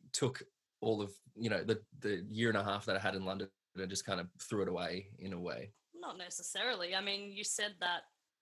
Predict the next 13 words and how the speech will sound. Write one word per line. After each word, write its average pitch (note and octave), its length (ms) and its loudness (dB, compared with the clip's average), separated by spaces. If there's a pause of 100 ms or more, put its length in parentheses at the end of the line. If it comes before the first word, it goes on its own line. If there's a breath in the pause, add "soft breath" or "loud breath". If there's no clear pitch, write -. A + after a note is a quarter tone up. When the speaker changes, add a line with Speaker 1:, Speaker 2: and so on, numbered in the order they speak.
(140)
Speaker 2:
the G3+ 120 -12
things G#3 360 -8
that F#3+ 160 -2
you G3+ 140 -6
learnt F#3+ 380 -6
in F#3 120 -12
London F3+ 420 -8
were F3 80 -10
pretty F3 260 -12
relevant E3+ 640 -6 (360)
in G#3 140 -8
order F3+ 180 -6
to E3+ 420 -2